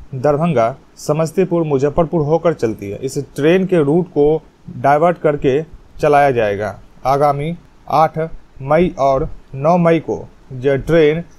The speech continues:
अमृतसर के लिए डाइवर्ट होकर चलेगी। दरअसल रेलवे की तरफ से बताया गया कि अंबाला मंडल के शंभू रेलवे स्टेशन पर चल रहे किसान आंदोलन ने ट्रेनों के रूट के साथ साथ कई ट्रेनों की रफ्तार पर भी ब्रेक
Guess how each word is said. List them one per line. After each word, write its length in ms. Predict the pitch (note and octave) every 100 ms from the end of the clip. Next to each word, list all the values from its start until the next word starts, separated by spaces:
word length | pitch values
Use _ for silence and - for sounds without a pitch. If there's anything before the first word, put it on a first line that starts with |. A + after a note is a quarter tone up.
| -
अमृतसर 580 | D3 F3 E3+ C3 E3 E3+
के 140 | C3+
लिए 240 | A2+ F#2+ G2+ - -
डाइवर्ट 460 | B2+ C#3+ D#3+ E3+ D#3+
होकर 300 | D#3 D#3 F3
चलेगी। 460 | E3+ A#2 G#2 G#2+ F2 - -
दरअसल 400 | B2+ C#3+ D#3+ F#3+
रेलवे 320 | E3 E3 F3+
की 60 | F#3+
तरफ 200 | F#3 F3+
से 120 | F3+
बताया 320 | E3 D#3 D3+
गया 200 | E3+ D#3+ D3
कि 180 | C3 C#3
अंबाला 420 | C3+ C#3 C3 B2 C#3 - - -
मंडल 320 | C3 C#3 D3+ F3
के 220 | C3+ C3+ D3+ - - -
शंभू 380 | D#3 D3+ E3
रेलवे 300 | F3+ E3+ E3
स्टेशन 340 | E3 - E3 F3+
पर 240 | - - - - -
चल 140 | D#3
रहे 260 | D#3 D3 D#3
किसान 480 | - D3+ D#3+ D#3+ C#3+
आंदोलन 480 | C3+ C#3 C3+ D#3+ D#3+
ने 200 | B2 G2+ G#2+ - - - -
ट्रेनों 240 | D3 D#3 F3
के 160 | F3+ D#3+
रूट 300 | D3+ F#3+ F#3 D3 E3 - - -
के 80 | D3+
साथ 220 | E3 E3+
साथ 340 | - G#2+ A2 -
कई 160 | D#3
ट्रेनों 220 | E3 E3 E3
की 100 | D3+
रफ्तार 380 | D3 - D3
पर 160 | D#3 D#3
भी 140 | D3 D#3
ब्रेक 280 | C3 D#3+